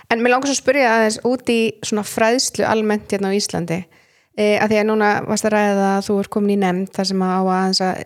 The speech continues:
endurskoða kynfræðslu í grunnskólum. Og mér finnst svo, þú veist, einmitt ótrúlegt að því ég fylgist með þér daglega að sjá einmitt þegar þú ert að spyrja krakkana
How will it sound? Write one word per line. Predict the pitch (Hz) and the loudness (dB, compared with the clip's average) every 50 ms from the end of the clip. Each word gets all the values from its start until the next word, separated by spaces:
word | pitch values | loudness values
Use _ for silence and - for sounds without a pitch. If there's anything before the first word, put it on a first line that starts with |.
| - | -4
endurskoða | - 196 202 - 214 - - 196 190 | -2 -2 0 -2 -2 -2 -2 -2 -2
kynfræðslu | 190 - 220 220 220 226 196 175 - - 180 180 180 | 0 -2 -2 -2 0 -2 -2 -2 -4 -4 -2 -2 -2
í | 185 | 0
grunnskólum. | - 208 208 220 220 - - - 151 143 151 156 147 - - _ _ _ _ _ _ _ _ _ _ _ _ _ - - - | 0 0 0 -2 -2 -4 -4 -4 -2 -2 -2 -4 -6 -10 -16 _ _ _ _ _ _ _ _ _ _ _ _ _ -20 -12 -6
Og | - 190 208 202 190 190 190 185 185 185 - - 202 | -2 0 0 2 2 2 2 0 0 -2 -2 -2 0
mér | 196 196 190 | 0 0 0
finnst | 185 - - | 0 -2 0
svo, | 202 185 180 175 - | 0 2 0 0 -2
þú | - 208 202 | -4 -6 -4
veist, | 196 196 196 - - | -4 -4 -4 -4 -4
einmitt | 190 185 190 196 196 - | -2 -2 -2 -4 -2 -2
ótrúlegt | - 202 202 - 208 196 196 196 - | -2 -2 -2 -2 -2 -4 -4 -2 -2
að | 196 | -2
því | 190 190 190 | -2 -2 -2
ég | |
fylgist | - - 202 - 202 190 - _ - - - _ _ - - | -4 -4 -4 -2 -2 -4 -4 _ -12 -18 -18 _ _ -6 -2
með | 202 220 226 226 | 2 4 4 6
þér | 214 208 208 - | 4 4 2 2
daglega | 233 220 208 196 185 180 175 208 262 277 - - - - - - - - - - | 2 2 4 4 4 4 4 4 2 0 -4 -12 -18 -16 -16 -18 -18 -18 -6 -2
að | - 220 220 - | -2 0 0 2
sjá | - 247 220 226 226 226 | 2 2 4 4 4 4
einmitt | 220 220 220 220 - | 4 2 0 0 2
þegar | 226 208 208 | 2 2 4
þú | 208 220 226 | 4 2 0
ert | - - 226 | 0 -2 -2
að | |
spyrja | 220 - - 233 233 240 240 220 | -2 0 0 0 2 2 2 0
krakkana | 214 - 226 226 214 - - 196 185 185 | 0 0 -2 -2 -2 -2 -2 -2 0 0